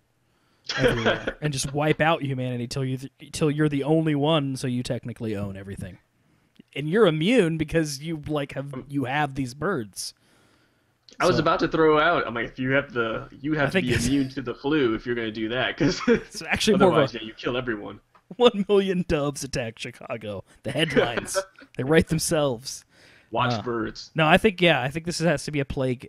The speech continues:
Speaker 1: It's a plague game. It's, uh, and, uh, and Hitchcock
Speaker 2: Birds are filthy.
Speaker 1: Hitchcock would be proud. So interesting.
Speaker 2: I
Speaker 1: Coming,
Speaker 2: hate birds.
Speaker 1: coming to, uh, uh, I O S free-to-play device near you.
Speaker 2: I love Pegasus though.
Speaker 1: Yeah, they just,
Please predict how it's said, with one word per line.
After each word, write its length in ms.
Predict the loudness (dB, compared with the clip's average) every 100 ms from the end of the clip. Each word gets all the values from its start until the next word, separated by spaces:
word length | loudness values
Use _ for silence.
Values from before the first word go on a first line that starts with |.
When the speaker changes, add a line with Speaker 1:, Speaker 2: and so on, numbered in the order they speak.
| -12
Speaker 1:
It's 140 | -10
a 40 | -8
plague 360 | -4 -2 -4
game. 300 | -8 -10 -12 -16 _
It's, 380 | -10 -8 -8 -6
uh, 240 | -6 -6 -10 _ _ _ _ _ -8
and, 280 | -8 -6 -8
uh, 180 | -10 -12 -12
and 320 | -10 -10 -10
Hitchcock 280 | -8 -6 -4
Speaker 2:
Birds 140 | -4
are 80 | -6
filthy. 500 | -12 -14 -8 -6 -6 -6
Speaker 1:
Hitchcock 420 | -8 -8 -8 -6
would 80 | -6
be 100 | -6
proud. 340 | -8 -10 -12 -16 _
So 220 | -14 -12 -16 _ -20 -20 -20 -20 -20 _ _ _
interesting. 400 | -12 -10 -12 -10
Speaker 2:
I 40 | -8
Speaker 1:
Coming, 180 | -6 -6
Speaker 2:
hate 40 | -8
birds. 360 | -14 -14 -20 _
Speaker 1:
coming 320 | -8 -6 -6
to, 360 | -6 -4 -2 -2
uh, 340 | -2 -4 -6 -10 _ _ -12
uh, 160 | -10 -10 -14
I 180 | -10 -4
O 100 | -2
S 340 | -2 -4 -8 -12 -18 -20 -20 _ _
free-to-play 340 | -6 -6 -4 -6
device 340 | -4 -8 -8
near 120 | -8
you. 220 | -6 -8 -10 -20 -20 -20 _ _ _ _ -12
Speaker 2:
I 40 | -6
love 260 | -4 -4
Pegasus 440 | -2 -4 -4 -8 -8
though. 240 | -12 -12 -14 _ _ _ -4
Speaker 1:
Yeah, 300 | -2 -2 -4
they 120 | -10 -12
just, 420 | -12 -16 -16